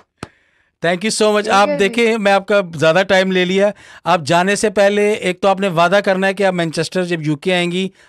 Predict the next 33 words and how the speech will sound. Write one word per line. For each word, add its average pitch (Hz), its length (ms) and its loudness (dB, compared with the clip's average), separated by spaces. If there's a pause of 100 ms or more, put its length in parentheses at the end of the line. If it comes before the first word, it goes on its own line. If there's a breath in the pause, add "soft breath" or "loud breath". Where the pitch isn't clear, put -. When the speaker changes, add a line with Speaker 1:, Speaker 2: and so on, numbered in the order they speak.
Speaker 1:
आप 151 200 -2
हमसे 151 280 -6
मिलने 147 280 -4
के 151 100 -8
लिए 151 100 -4
यहाँ 139 160 -4
पे 139 120 -10
आएंगी। 110 260 -10
पहला 156 240 -2
वादा 143 280 -2
तो 135 80 -10
ये 127 140 -8
करें। 90 280 -20 (640)
Speaker 2:
जी, 247 280 -2
सॉरी। 247 380 -2 (640)
Speaker 1:
मैंने 139 220 -2
कहा 170 120 0
सबसे 165 280 -4
पहले 170 220 0
तो 170 60 0
आप 165 160 0
ये 165 80 -2
वादा 156 280 0
करें 165 280 -2
कि 170 80 -2
आप 165 120 2
जब 156 160 -4
यूके 143 320 -4
आएंगी, 160 240 -2
हमारे 135 240 -2
पास 139 180 -2
ज़रूर 127 300 -4
आएंगी। 101 360 -10